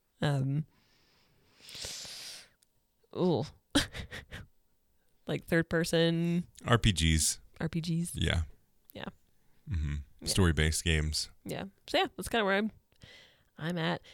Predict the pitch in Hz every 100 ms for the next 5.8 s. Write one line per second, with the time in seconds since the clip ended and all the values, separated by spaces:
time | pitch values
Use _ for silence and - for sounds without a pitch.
0 | - - 269 311 370 381 339 302 - -
1 | - - - - 440 247 190 220 - -
2 | 196 190 190 170 180 190 185 180 180 -
3 | 185 185 180 175 - - 185 175 156 170
4 | 156 151 - 151 160 156 160 160 156 143
5 | 139 127 135 - - - -